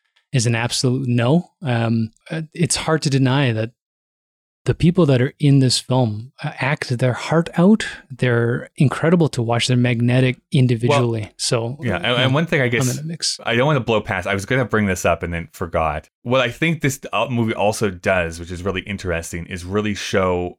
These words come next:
Speaker 2: female sexuality in a really interesting way, specifically with the Sybil Shepherd character. Again, this, this kind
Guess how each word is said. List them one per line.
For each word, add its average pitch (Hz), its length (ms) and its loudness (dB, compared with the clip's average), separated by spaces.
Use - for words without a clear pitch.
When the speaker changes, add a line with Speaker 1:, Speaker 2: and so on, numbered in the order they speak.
Speaker 2:
female 107 480 -2
sexuality 87 720 -2
in 82 80 -6
a 82 80 -8
really 98 220 -4
interesting 90 640 -6
way, 82 180 -4
specifically 107 560 -8
with 82 220 -10
the 92 60 -12
Sybil 85 360 -8
Shepherd 87 560 -6
character. 127 720 -8
Again, 113 260 0
this, 104 160 -2
this 135 280 -2
kind 165 320 -2